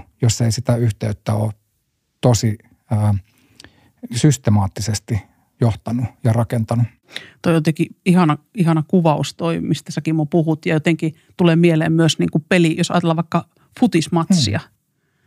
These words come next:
Speaker 2: Ja niin eihän ne ihmiset niin kuin mieti silleen niin kuin kognitiivisesti siellä kentällä, että nyt mä syötän tonne ja onkohan se Ville siellä kentällä ja jaha, missä se Kalle on. Vaan että se,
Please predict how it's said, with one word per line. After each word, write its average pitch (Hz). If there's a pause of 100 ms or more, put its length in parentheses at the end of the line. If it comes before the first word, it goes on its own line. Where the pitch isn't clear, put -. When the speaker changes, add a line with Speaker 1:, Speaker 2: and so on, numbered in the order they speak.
(720)
Speaker 2:
Ja 180
niin 165
eihän 196
ne 214
ihmiset 202
niin 180
kuin 180
mieti 180
silleen 147
niin 139
kuin 165
kognitiivisesti 147
siellä 151
kentällä, 147
että 156
nyt 165
mä 165
syötän 143
tonne 147
ja 139
onkohan 147
se 139
Ville 143
siellä -
kentällä 135
ja - (140)
jaha, 165
missä 170
se 151
Kalle 143
on. 139 (380)
Vaan 147
että 147 (240)
se, -